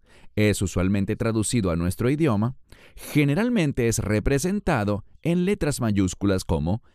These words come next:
el Señor. Esta palabra, como toda palabra en hebreo, se deriva de un verbo.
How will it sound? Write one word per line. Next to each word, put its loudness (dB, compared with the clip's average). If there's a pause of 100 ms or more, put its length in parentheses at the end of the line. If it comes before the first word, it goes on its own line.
(180)
el 2
Señor. 0 (760)
Esta 2
palabra, 0 (340)
como 2
toda 0
palabra 2
en 0
hebreo, 0 (640)
se -2
deriva 0
de 2
un 2
verbo. -2